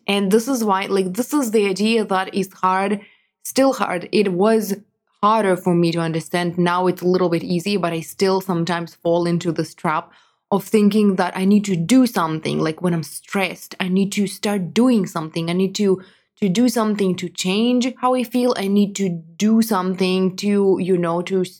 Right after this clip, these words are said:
to solve my problems. And when you do something, when you make an attempt to solve your problems, but you do it with the energy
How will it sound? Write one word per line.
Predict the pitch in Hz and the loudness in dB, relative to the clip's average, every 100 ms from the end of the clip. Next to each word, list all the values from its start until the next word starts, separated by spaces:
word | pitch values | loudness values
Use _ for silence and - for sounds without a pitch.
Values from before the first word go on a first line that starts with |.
| _ - | _ -10
to | 190 | -8
solve | 180 190 208 202 | -2 2 2 2
my | 170 160 | 2 0
problems. | - 180 180 240 311 - _ _ _ _ _ | 0 0 2 2 2 -2 _ _ _ _ _
And | 220 226 226 | 0 2 4
when | 254 262 | 4 4
you | 240 | 4
do | 208 180 254 302 | 2 2 4 4
something, | 302 233 226 226 185 160 170 | 2 0 0 0 -2 -2 -2
when | 180 196 214 | 2 4 4
you | 208 | 4
make | 202 202 214 220 | 4 4 2 0
an | 208 | 0
attempt | 185 180 202 202 202 | 0 0 0 0 0
to | 196 175 | 0 0
solve | - 185 202 190 | 2 2 2 2
your | 175 151 | 2 0
problems, | - 196 202 175 160 175 - | 0 0 2 0 0 -2 -4
but | 165 170 - | -4 -2 0
you | 185 | 0
do | 165 196 208 | 2 2 4
it | 190 180 | 4 2
with | 170 180 175 160 | 0 0 0 0
the | 175 - - | -4 -2 -4
energy | 185 196 214 202 175 156 156 151 151 | -2 2 2 4 0 -2 -4 -2 -4